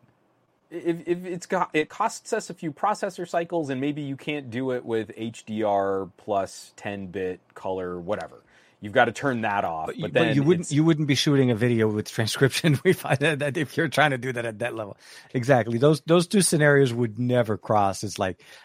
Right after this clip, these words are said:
Speaker 2: "I wanna shoot in ten," you know, uh, yeah, no, I, I wanna shoot in ten bit, but no, please give me transcription in the middle of that video.
Speaker 1: <laughs>
Speaker 2: Uh, because that's the shot that I'm gonna be posting to Instagram at low quality or, and compressed video and stuff. No,
Speaker 1: Sure.
Speaker 2: I'm, I'm with you.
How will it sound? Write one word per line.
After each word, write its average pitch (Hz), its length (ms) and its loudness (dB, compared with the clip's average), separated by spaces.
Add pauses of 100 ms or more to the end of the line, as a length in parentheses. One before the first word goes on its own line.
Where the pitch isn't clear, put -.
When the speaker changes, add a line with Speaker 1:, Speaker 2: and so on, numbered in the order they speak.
(140)
Speaker 2:
"I 151 80 0
wanna 151 160 2
shoot 127 300 0
in 113 80 -6
ten," 131 200 2
you 123 120 0
know, 107 160 2
uh, 107 440 0
yeah, 117 260 -4
no, 104 200 -6
I, 120 160 -4
I 135 160 -6
wanna 147 260 0
shoot 165 200 0
in 127 100 2
ten 131 220 2
bit, 117 240 2
but - 180 -4
no, 117 180 0
please 123 300 -2
give 120 140 -2
me 110 60 -2
transcription 107 560 -6
in 95 60 -10
the 95 60 -8
middle 98 180 -8
of 92 60 -8
that 95 180 -4
video. 165 400 0
Speaker 1:
<laughs> - 0 - (400)
Speaker 2:
Uh, 110 220 2
because 113 500 -2 (200)
that's 127 320 4
the 127 80 -2
shot 113 400 4
that 104 120 2
I'm 104 100 0
gonna 101 160 -4
be 98 100 -8
posting 107 460 -6
to - 100 -8
Instagram 101 760 0
at 101 160 -4
low 98 120 -2
quality 98 520 0
or, 95 120 -4
and 95 220 -8
compressed 95 460 -6
video 92 280 -8
and 87 100 -16
stuff. - 300 -12
No, 120 100 0
Speaker 1:
Sure. 120 40 2
Speaker 2:
I'm, 139 140 0
I'm 131 120 0
with 107 180 -4
you. 85 80 -10